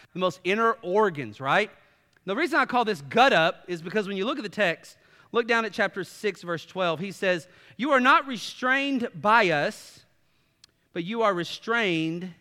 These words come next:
in your own affections," right? Now, that word affections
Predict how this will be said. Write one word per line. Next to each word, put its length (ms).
in 120
your 220
own 540
affections," 680
right? 240
Now, 320
that 160
word 240
affections 880